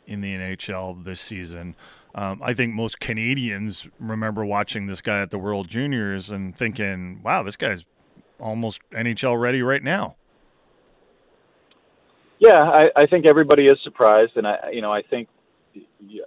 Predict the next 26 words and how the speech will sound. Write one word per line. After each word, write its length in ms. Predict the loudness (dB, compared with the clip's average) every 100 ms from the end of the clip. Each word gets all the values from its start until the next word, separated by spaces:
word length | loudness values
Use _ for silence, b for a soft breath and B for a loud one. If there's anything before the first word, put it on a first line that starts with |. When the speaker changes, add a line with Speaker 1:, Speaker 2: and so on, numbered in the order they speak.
| _ _ _ _ _
Speaker 2:
he 140 | -16
was 120 | -16 -4
such 200 | -4 -4
a 40 |
consensus 640 | -16 -20 -10 -10 -10 -14 -20 _
top 200 | -4 -4 -4 -6
pick 240 | -4 -4 _ _ _ _ _ _ _ _
that 140 | -4
I 40 | -4
don't 260 | -4 -6
know 240 | -6 -6 -6
you 160 | -10
worried 440 | -10 -4 -2 -4 -8 -14
too 100 | -8
much 240 | -8 -8 -12
about 440 | -8 -4 -2 -4 -8 _ _ _ _ _ _ _ _
motor, 600 | -14 -4 -2 0 -4 -10 -14 _
character, 640 | -6 -4 -6 -10 -12 -12 -8
things, 240 | -8 -8 -18 _ _
you 100 | -14
know, 220 | -14 -16 -16 -18 -20 _ _ _ _
character 360 | 2 4 4 0
may 120 | -8
be 120 | -8
a 40 | -6
bit 200 | -6